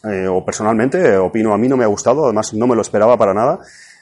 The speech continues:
De Woody Allen, pues es de las peores películas, eh, creo, de toda su filmografía, podría llegar a decir,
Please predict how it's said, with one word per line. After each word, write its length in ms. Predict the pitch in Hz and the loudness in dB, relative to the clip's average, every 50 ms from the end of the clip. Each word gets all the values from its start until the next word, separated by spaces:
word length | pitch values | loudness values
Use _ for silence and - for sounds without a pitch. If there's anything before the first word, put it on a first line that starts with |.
| _ - | _ -4
De 140 | 107 113 107 | 0 0 2
Woody 260 | 110 127 123 127 131 | 2 2 4 4 4
Allen, 180 | 131 151 151 | 2 2 0
pues 160 | 127 120 - 117 | -2 -2 -2 -2
es 60 | 107 | 0
de 60 | 107 | 0
las 120 | 104 101 | 0 -2
peores 300 | - - 147 123 131 - | 0 2 2 2 2 0
películas, 480 | - 131 120 117 120 123 120 107 - - | -2 -2 -2 0 0 0 0 0 -2 -6
eh, 240 | 101 101 104 98 92 | -8 -8 -8 -8 -6
creo, 600 | - 117 123 139 147 147 131 127 120 95 - - - | -4 0 2 2 4 4 2 2 -2 -4 -8 -14 -14
de 200 | 113 101 104 95 | -10 -8 -6 -2
toda 180 | - 139 156 160 | 0 0 0 0
su 100 | - 139 | -2 -4
filmografía, 720 | - 127 117 110 110 104 98 - - 139 151 185 226 - - - - - - - _ _ _ - | -4 -2 0 0 2 0 0 0 -2 -2 -2 -2 -4 -6 -14 -20 -20 -20 -20 -20 _ _ _ -2
podría 380 | - - 98 110 135 131 113 | -2 0 0 2 2 2 4
llegar 180 | 107 107 123 123 | 2 2 2 2
a 60 | 117 | 2
decir, 400 | 101 95 - 139 156 185 190 | 2 0 -2 -2 -4 -4 -4